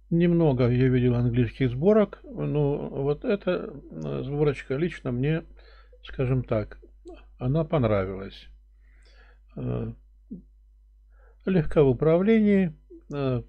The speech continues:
н-, нормально настраивается. В общем, хорошая сборка. Э,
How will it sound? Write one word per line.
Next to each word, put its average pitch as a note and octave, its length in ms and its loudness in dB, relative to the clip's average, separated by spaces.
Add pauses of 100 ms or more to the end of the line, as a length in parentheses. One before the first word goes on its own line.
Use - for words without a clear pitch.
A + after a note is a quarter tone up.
н-, C3+ 240 -2
нормально C3 500 2
настраивается. D3 1080 0 (1080)
В - 60 -8
общем, D3+ 320 -6
хорошая A#2 520 2
сборка. G2 540 -6 (3750)
Э, D3+ 460 4